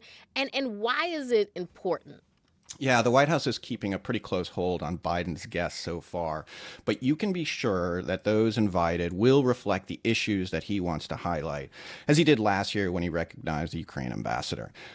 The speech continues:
Speaker 2: But I can also tell you that the parents of Tyre Nichols will be there. Nichols was the African-American man who died after being beaten by a group of Memphis, Tennessee police officers.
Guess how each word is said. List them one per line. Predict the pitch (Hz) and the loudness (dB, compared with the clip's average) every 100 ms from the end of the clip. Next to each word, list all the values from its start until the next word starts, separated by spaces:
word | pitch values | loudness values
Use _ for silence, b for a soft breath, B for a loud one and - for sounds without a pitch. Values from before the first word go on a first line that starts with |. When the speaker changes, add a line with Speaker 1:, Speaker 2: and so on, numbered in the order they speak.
| B | B
Speaker 2:
But | - | 2
I | 117 | 4
can | 156 226 214 | 4 2 2
also | 156 160 156 | 2 4 2
tell | - 110 | 4 4
you | 101 104 | 4 2
that | 90 | 2
the | - | 0
parents | - - 123 123 - | -4 0 2 2 2
of | - | -4
Tyre | - 101 95 90 | -2 0 2 4
Nichols | 98 127 127 131 135 | 4 4 0 0 0
will | 131 | 0
be | 127 131 | 0 2
there. | 123 127 127 123 - | 4 4 4 0 -4
Nichols | 101 92 95 98 | -6 -2 -2 0
was | 95 90 | -2 -2
the | 87 | -2
African-American | 90 - - 85 90 104 104 101 98 | -2 -2 -2 0 4 4 4 2 4
man | 95 92 | 4 2
who | 87 | 0
died | 76 87 87 90 85 | -2 0 0 0 -2
after | - 85 | -4 -4
being | 82 80 76 | -2 -2 -2
beaten | 82 92 98 90 | -2 -2 -2 -2
by | 80 78 | 0 -2
a | 76 | -2
group | 82 85 | -2 -4
of | - - | -4 0
Memphis, | 85 85 90 - | 0 2 -2 -4
Tennessee | - 92 82 90 82 | -2 -2 -2 -2 -2
police | - 92 98 110 | -2 0 2 2
officers. | 98 - 95 104 98 | 2 2 2 4 2